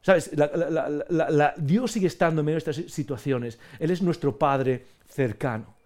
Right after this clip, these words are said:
Por eso dice, "En todo y qué, y por todas las situaciones. Por todo he sido enseñado." ¿Para qué? Para ver a Cristo y para experimentar algo más.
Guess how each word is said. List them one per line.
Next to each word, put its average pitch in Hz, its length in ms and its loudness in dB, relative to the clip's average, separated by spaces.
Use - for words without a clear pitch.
Por 196 140 8
eso 247 160 2
dice, 208 260 4
"En 143 200 -2
todo 220 320 6
y 196 80 2
qué, 233 340 4
y 170 120 0
por 135 340 -4
todas 147 600 2
las 117 100 -2
situaciones. 110 600 -8
Por 117 300 -4
todo 220 760 8
he 143 120 0
sido 156 260 0
enseñado." 131 500 0
¿Para 135 220 -2
qué? 127 300 2
Para 117 220 -2
ver 165 600 4
a 131 140 -4
Cristo 170 380 0
y 117 40 0
para 135 140 0
experimentar 131 760 0
algo 117 580 0
más. 120 600 -4